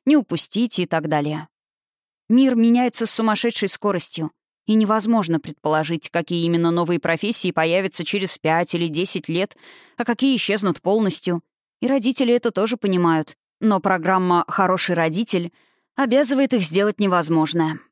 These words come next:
Подготовить ребёнка неизвестно к чему наилучшим образом. Поэтому помоги им. В отдельной главе мы поговорим о том, как выбрать себе направление развития и замахнуться на что-то по-настоящему интересное. А пока просто запомни этот пункт.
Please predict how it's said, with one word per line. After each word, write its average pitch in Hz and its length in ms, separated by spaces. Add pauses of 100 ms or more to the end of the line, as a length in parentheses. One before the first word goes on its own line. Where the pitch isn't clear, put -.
(140)
Подготовить 254 540
ребёнка 247 460
неизвестно 226 500
к - 80
чему 240 260
наилучшим 240 500
образом. 160 460 (340)
Поэтому 214 520
помоги 190 540
им. 156 200 (680)
В 170 80
отдельной 185 400
главе 180 380
мы 208 140
поговорим 190 520
о 180 80
том, 254 220
как 269 280
выбрать 233 320
себе 208 220
направление 226 560
развития 196 640 (380)
и 269 100
замахнуться 247 580
на 226 140
что-то 254 240
по-настоящему 240 720
интересное. 175 720 (480)
А 247 80
пока 277 240
просто 254 300
запомни 220 540
этот 170 220
пункт. 185 400